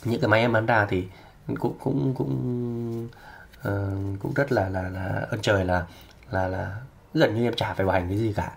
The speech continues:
<laughs> Thật sự là mua bác nhiều như vậy. Thế là, hoặc là có những cái lỗi, lỗi, lỗi nhỏ, lỗi này, lỗi kia thì nó vẫn có cái, những cái,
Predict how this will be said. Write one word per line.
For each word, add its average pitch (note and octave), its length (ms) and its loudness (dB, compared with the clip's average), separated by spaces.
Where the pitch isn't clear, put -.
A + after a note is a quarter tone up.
<laughs> - 140 -20
Thật C3+ 120 2
sự C3+ 200 0
là G#2 140 0
mua A2 180 -2
bác C3 140 4
nhiều A2+ 180 2
như G#2 60 -4
vậy. - 120 0
Thế - 100 -4
là, G#2+ 260 4
hoặc G#2 220 2
là G2 220 4
có A2 160 8
những C#3+ 120 -2
cái C#3+ 100 2
lỗi, D#3+ 280 0
lỗi, C#3 140 -4
lỗi D3 240 0
nhỏ, C#3+ 400 4
lỗi G#2 180 0
này, B2 120 4
lỗi A2 180 0
kia C#3 240 2
thì G2+ 340 0
nó G2+ 140 2
vẫn G#2 220 2
có C3 260 4
cái, C#3 100 4
những D#3+ 160 2
cái, C3+ 320 2